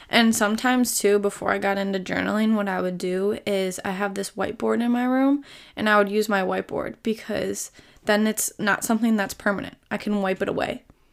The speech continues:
I can clean it off, and it's gone. But at least I was still getting it out of my head. I was energetically letting it go. Sorry, I got off track there for a second, but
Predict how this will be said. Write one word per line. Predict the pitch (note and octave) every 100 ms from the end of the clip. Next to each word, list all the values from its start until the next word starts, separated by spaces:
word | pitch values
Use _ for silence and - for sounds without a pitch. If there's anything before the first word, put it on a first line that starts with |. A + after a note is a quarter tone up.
| _ _ _ G#3+
I |
can | - G#3
clean | - A3+
it | G#3 F#3
off, | - - - - _ -
and | G3+
it's | F#3+
gone. | - - - _ _ _ - _ _ _ _ -
But | G#3+
at |
least | F#3+ A3 A3
I | G3+
was | G3+
still | - G#3
getting | G3+ F#3+ G3 F#3+
it | -
out | F3+
of | F#3+ -
my | -
head. | F#3+ F#3+ - -
I | G3
was | F#3+
energetically | G3 G3+ G3 F3+ F#3 F#3 F#3+ F3+
letting | F3+ F3+ F#3 F#3
it | -
go. | - - - A#3 - - - - - - -
Sorry, | - F#3+ D#3+
I |
got | F#3+ G3
off | G3+ -
track | - - -
there | G#3
for | G#3+ A#3
a |
second, | - A#3+ C4 B3+ A3+
but | G#3+ G3